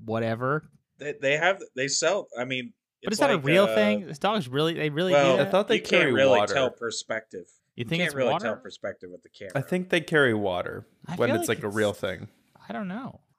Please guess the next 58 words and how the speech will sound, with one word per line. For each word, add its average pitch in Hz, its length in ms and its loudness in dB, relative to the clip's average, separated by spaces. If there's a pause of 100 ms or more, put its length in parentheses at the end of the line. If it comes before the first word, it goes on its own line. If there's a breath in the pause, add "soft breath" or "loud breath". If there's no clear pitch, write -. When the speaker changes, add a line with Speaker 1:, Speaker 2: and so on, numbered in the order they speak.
(220)
Speaker 3:
Or 135 220 4
it's 147 180 -2
a 117 300 2
first 110 320 -2
aid 98 200 -8
kit. - 180 -12
I 101 100 -8
don't 107 160 -12
know. 104 220 -18 (320)
Speaker 1:
It's 127 120 -18
definitely 180 380 -2
a 113 140 0
liquid. 104 580 -10 (420)
Speaker 3:
I 113 100 -4
think 151 160 -2
it's 120 200 -8
water. 78 440 -12 (680 loud breath)
'Cause 143 160 4
it's 123 180 2
meant 160 160 2
to 135 80 -4
find 120 320 2
people 127 340 0
that 95 200 0
are 92 140 -4 (140)
trapped 117 400 0
in 95 140 -8
snow. 98 500 -10 (340)
Speaker 1:
Yeah, 160 160 0
but 165 60 4
I - 40 4
thought 185 180 0
it - 20 2
was 175 140 2
something 165 260 0
for, 151 140 -2
like, 143 160 0
hypothermia. 135 920 -2 (600 loud breath)
Speaker 3:
Oh, 127 120 2
you 120 120 6
think 123 100 4
it's 113 120 0
hot 107 240 -2
water? 135 320 0
You 123 80 -8
think 113 140 0
they 107 60 -2
just - 200 -10
pour 107 100 0
it 156 40 2
Speaker 1:
Saint 170 100 2
Speaker 3:
on - 40 -6
Speaker 1:
Bernards 160 220 2 (240)
Speaker 3:
themselves? - 40 0
Speaker 1:
and 135 140 -2
their 120 120 0
whiskey 127 400 -4
barrels. 107 680 -4